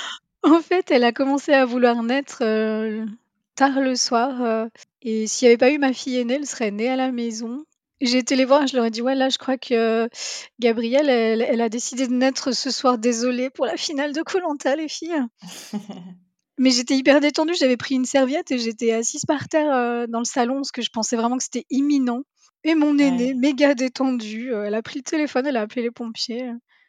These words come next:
Speaker 1: elle a dit : « Oui,
Speaker 2: <laughs>
Speaker 1: mais en fait, ma mère, c'est son quatrième, là, donc faudrait vraiment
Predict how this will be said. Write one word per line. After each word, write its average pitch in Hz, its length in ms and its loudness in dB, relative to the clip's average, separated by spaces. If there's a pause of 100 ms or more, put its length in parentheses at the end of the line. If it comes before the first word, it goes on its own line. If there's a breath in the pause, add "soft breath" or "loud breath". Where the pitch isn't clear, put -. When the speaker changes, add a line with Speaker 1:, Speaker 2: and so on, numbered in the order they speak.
(200)
Speaker 1:
elle 226 160 0
a 220 60 0
dit : « 220 140 -6
Oui, 277 140 -2
Speaker 2:
<laughs> 320 40 -2
Speaker 1:
mais 269 100 2
en 247 100 2
fait, - 160 -6
ma 277 120 0
mère, 294 160 0
c'est - 140 -10
son 254 160 -4
quatrième, 277 520 0
là, 240 100 0
donc 214 180 -6
faudrait 233 280 0
vraiment 233 220 -4